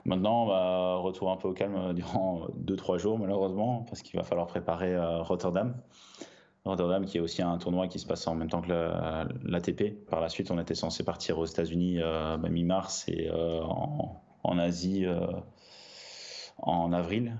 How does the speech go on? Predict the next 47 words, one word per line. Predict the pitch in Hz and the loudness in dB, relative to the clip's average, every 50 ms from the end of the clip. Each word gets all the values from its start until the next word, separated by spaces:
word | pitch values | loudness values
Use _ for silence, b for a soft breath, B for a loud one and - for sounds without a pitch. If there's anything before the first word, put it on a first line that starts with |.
| - - | -6 -4
Et | - - 82 | -4 -2 0
malheureusement, | 80 82 82 80 80 80 87 90 87 | 0 0 2 2 0 2 2 0 0
tous | 87 - | 0 -2
ces | - - - | -6 -6 -4
tournois-là | - 87 87 85 85 85 92 95 | -2 0 2 2 2 2 2 2
ont | 87 87 | 2 0
été, | 85 - 87 85 82 | 0 0 2 2 2
euh, | 82 82 82 - - - - - - | 2 0 0 -2 -2 -2 -4 -4 -2
ou | - 80 92 92 90 87 87 | 0 2 2 4 4 2 2
reportés | 87 90 87 87 - - - 95 | 0 -2 -4 -4 -4 0 2 2
ou | 92 90 87 | 4 4 2
annulés. | 85 85 85 85 92 95 | 2 2 2 2 0 0
Après | 92 90 85 - - - 95 | 0 -2 -2 -4 -2 0 0
Rotterdam, | 90 90 90 92 90 90 98 95 92 | 2 2 2 2 2 2 2 2 0
qui | - - | -4 -6
se | - - | -4 -2
passe | 90 82 82 | -2 -2 -2
donc | 85 80 - | -4 -4 -4
la | 85 | -4
semaine, | 80 - 82 82 85 82 85 85 - 50 - 50 50 50 50 - - - - - - - - - - - - - - - - - - | -2 -2 -2 0 0 0 0 0 0 0 -2 -2 -2 -2 -2 -2 -4 -4 -6 -6 -6 -6 -6 -6 -6 -6 -8 -8 -10 -12 -10 -6 -4
la | 90 85 | -4 -2
première | - - 92 90 87 | 0 2 0 2 2
semaine | - - 85 82 80 | 0 0 0 0 2
de | 80 | 2
mars, | 85 90 95 - - - - B B B B B B B B B B - | 2 2 0 -2 -6 -10 -10 B B B B B B B B B B -2
on | - 82 | 0 2
va | 80 82 82 | 2 2 2
être, | 85 - - 85 | 0 0 0 0
euh, | 80 80 80 80 - - | 0 2 0 0 0 0
au | 87 85 | -2 -2
calme | - - 90 95 95 90 | 0 2 2 2 2 2
et | 85 82 | 2 0
on | 82 80 | 0 0
va, | 80 80 80 80 80 80 80 78 80 78 78 80 82 | 0 0 0 0 0 0 0 0 0 -2 -2 -2 -2
on | 82 | -2
va | 82 85 | -2 -2
se | 82 - | -2 -2
préparer | 85 80 - 80 82 87 | -2 0 0 0 0 2
lentement | 87 85 82 - 90 87 | 2 0 0 2 0 2
mais | 87 85 | 2 0
sûrement | 85 - 82 78 82 87 | 0 -2 -2 0 0 0
pour, | 87 - 90 80 85 85 82 | 0 0 -2 0 2 2 2
euh, | 82 82 | 2 0
bah, | 80 82 80 | 0 -2 -2
les, | 82 82 80 82 | 0 0 -2 -2
les | 82 85 - - - | -2 -2 -2 -4 -4
plus | - - - 85 78 82 82 | -6 -4 -4 -2 -2 -2 -2